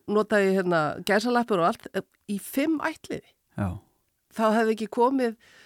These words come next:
Speaker 1: þú veist, þetta voru bara alíslenskt fólk.
Speaker 2: Já.
Speaker 1: Alíslensk gen frá bara, þú veist, það var ekkert.
Speaker 2: Mhm. Ég hef aldrei
Speaker 1: Það var
Speaker 2: séð
Speaker 1: ekki Hollendingur þarna á milli.
Speaker 2: Nei, ég, ég hef, sko, ég hef ekki séð svona mikið af íslenska fánanum
Speaker 1: Nei.
Speaker 2: neins staðar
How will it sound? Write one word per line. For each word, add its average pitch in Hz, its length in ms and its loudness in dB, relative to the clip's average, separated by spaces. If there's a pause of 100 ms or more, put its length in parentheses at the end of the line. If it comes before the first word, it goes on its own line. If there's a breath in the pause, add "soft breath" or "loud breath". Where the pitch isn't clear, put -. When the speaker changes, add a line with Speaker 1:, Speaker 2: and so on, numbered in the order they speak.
(360 soft breath)
Speaker 1:
þú 233 120 -2
veist, 226 160 2
þetta 233 220 4
voru 254 200 2
bara 220 260 2
alíslenskt 285 1080 -2
fólk. - 260 -6
Speaker 2:
Já. 104 260 -4 (240)
Speaker 1:
Alíslensk 269 720 -2
gen 170 300 -2
frá 208 280 -4
bara, 202 260 0
þú 202 160 -2
veist, 190 120 -4
það 214 120 -2
var 208 100 0
ekkert. - 720 -6 (120)
Speaker 2:
Mhm. 117 280 0 (720 loud breath)
Ég 147 180 6
hef 180 140 8
aldrei 175 200 4
Speaker 1:
Það 214 60 6
var 202 80 6
Speaker 2:
séð 175 100 4
Speaker 1:
ekki 226 140 2
Hollendingur 277 580 2
þarna 240 160 4
á 254 60 6
milli. 277 240 6
Speaker 2:
Nei, 156 300 12 (180)
ég, 160 340 4
ég 147 220 6
hef, 156 240 4
sko, 139 340 6
ég 151 300 8
hef 147 80 4 (160)
ekki 147 160 0
séð 156 180 2
svona 143 220 6
mikið 143 480 6
af 135 160 4
íslenska 127 400 4
fánanum 117 560 2 (140)
Speaker 1:
Nei. 123 400 -4
Speaker 2:
neins 135 340 8
staðar 104 320 -2